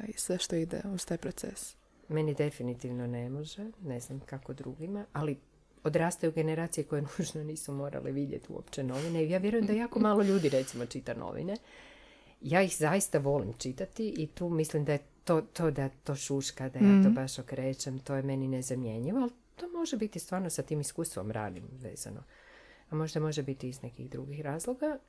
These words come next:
Speaker 2: Kažem, nekako, ovaj, am,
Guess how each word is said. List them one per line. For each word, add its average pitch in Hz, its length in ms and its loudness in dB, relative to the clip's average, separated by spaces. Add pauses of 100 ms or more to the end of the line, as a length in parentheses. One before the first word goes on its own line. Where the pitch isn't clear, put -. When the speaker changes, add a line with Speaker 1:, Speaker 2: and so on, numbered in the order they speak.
Speaker 2:
Kažem, 226 400 0 (120)
nekako, 208 600 2
ovaj, 180 540 2 (1400)
am, 165 1200 2